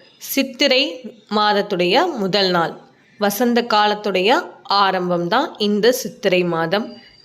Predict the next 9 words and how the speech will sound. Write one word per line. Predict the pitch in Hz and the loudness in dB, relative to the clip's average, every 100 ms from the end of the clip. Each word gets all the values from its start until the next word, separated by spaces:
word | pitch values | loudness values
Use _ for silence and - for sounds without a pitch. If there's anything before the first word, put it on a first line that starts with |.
| 285 | 0
இந்த | 330 339 349 | 2 2 2
சித்திரை | 269 - 254 269 247 | 0 0 2 2 0
மாதத்திலிருந்து | 202 196 196 196 185 175 180 185 330 - 208 | -2 -2 -2 0 0 0 0 0 0 -2 -2
இனிமேல் | 214 262 277 240 | 0 2 0 -2
நம்மளுடைய | 190 190 180 175 180 | -2 0 2 2 2
வாழ்க்கை | 175 185 185 254 285 202 | 2 0 0 -2 -2 -4
நலமாக | 180 196 220 226 226 180 | -2 0 0 0 -2 -2
மாறணும், | 175 175 220 330 - - - 220 | 0 0 0 -2 -6 -20 -8 -2
எல்லா | 254 294 | 2 2